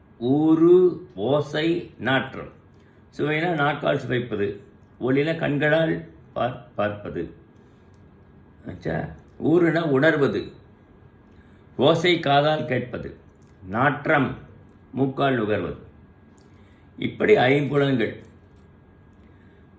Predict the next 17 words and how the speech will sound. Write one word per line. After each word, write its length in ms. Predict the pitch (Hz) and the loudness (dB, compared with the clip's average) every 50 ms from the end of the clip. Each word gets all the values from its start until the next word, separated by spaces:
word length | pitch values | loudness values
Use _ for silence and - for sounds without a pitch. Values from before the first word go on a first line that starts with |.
| - - - - - - - - - - - - - - - _ - - - | -20 -20 -20 -20 -20 -20 -20 -20 -20 -20 -20 -20 -20 -20 -20 _ -20 -10 -2
அந்த 320 | 104 110 147 170 170 196 | 0 2 2 4 4 2
கரணங்கிறது 680 | 190 - - 170 165 160 160 160 156 139 147 143 - | 2 2 0 0 2 2 2 2 2 0 0 0 0
நான்கு 440 | - 127 120 123 143 156 156 143 139 | -2 0 2 2 2 2 2 4 4
இருக்கு. 360 | 143 139 - - 127 127 - - - - - - - _ - - - - - _ - _ | 4 4 2 -2 -8 -10 -10 -14 -20 -20 -20 -20 -20 _ -20 -20 -20 -20 -20 _ -20 _
மனம், 600 | - 95 107 120 131 147 160 190 202 202 - - - - - - - - 90 | -2 0 2 2 4 2 0 0 -4 -6 -8 -14 -20 -20 -20 -20 -18 -10 -2
புத்தி, 720 | 101 120 120 117 113 120 147 160 - - - - - - - | -2 -2 -2 -2 -4 0 2 2 2 0 -4 -6 -10 -10 -4
அகங்காரம், 800 | - 98 110 139 143 147 135 - 143 139 - - 165 170 151 | -4 -2 -2 -2 -2 -2 0 2 2 4 2 2 0 -4 -6
சித்தங்கிற 640 | - 170 165 165 - - 170 165 165 156 147 156 143 | -6 -6 -8 -8 -6 -6 -6 -6 -4 -4 -4 -4 -2
நான்கு 440 | 117 107 107 117 117 110 98 - - - - - - - - - - - - - - - - - - - - - - - - - - - - - - - - | -2 0 0 0 -2 -2 -6 -8 -14 -16 -20 -20 -20 -20 -20 -20 -20 -20 -20 -20 -20 -20 -20 -20 -20 -20 -20 -20 -20 -20 -20 -20 -20 -20 -20 -20 -20 -20 -12
இல்லையா? 240 | 220 - - 170 165 - 80 - - - - - - - - - - - - - - - - - | -10 -8 -6 -6 -6 -8 -10 -14 -18 -20 -20 -20 -20 -20 -20 -20 -20 -20 -20 -20 -20 -20 -16 0
குற்றங்கள் 600 | - 160 160 165 175 220 208 190 175 175 165 143 | 0 0 2 4 2 4 4 4 4 2 2 2
மூணு 260 | 139 143 156 156 156 | 2 0 2 2 0
இருக்கு. 400 | 156 156 - - 143 127 - - - - - - - - - - - - - - | 0 0 -2 -2 -4 -4 -4 -6 -12 -20 -20 -20 -20 -20 -20 -20 -20 -20 -20 -8
மூணு 300 | - 107 131 143 147 143 | -2 0 0 2 0 0
குற்றங்கள் 420 | - 151 - - 170 175 175 175 143 | -4 -6 -6 -2 -2 0 0 -2 -2
செய்யவே 380 | 127 123 127 135 151 170 165 | -2 0 0 0 0 0 -2
கூடாது. 400 | 139 135 117 104 92 82 80 - | -2 -2 -2 -2 -2 -4 -8 -12